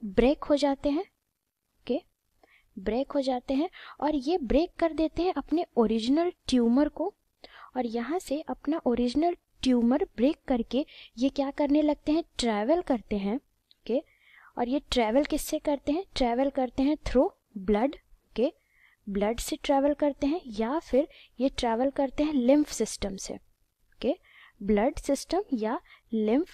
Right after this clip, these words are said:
सिस्टम से ये क्या करते हैं? ट्रैवल करते हैं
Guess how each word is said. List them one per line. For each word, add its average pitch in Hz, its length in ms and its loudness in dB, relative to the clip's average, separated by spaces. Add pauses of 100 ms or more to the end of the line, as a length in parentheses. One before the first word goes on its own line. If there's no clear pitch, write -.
(140)
सिस्टम - 480 -2
से 247 160 -8
ये 254 120 -2
क्या 254 180 -4
करते 254 300 -4
हैं? 302 160 0 (380)
ट्रैवल 226 360 0
करते 269 340 -2
हैं 311 140 2